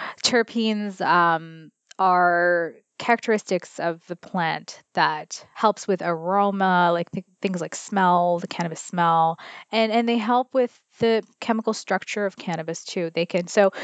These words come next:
you can essentially, um, in, in one study, I think they were saying that there was this, um,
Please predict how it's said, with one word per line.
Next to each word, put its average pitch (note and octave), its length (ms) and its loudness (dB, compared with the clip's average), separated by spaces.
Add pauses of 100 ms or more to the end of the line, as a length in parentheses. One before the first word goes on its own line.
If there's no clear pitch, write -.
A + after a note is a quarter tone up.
(220)
you B3 120 0
can C#4 160 -2
essentially, B3 800 0
um, F3+ 300 0
in, G3+ 160 -2
in G3+ 220 -4
one G#3+ 280 2
study, F#3 400 2
I E3 80 4
think F#3 280 -6
they F3 120 2
were E3+ 120 -2
saying F3+ 380 -4
that E3 240 -2 (280)
there A3 120 6
was A3 180 4
this, A3 380 2
um, F3+ 600 4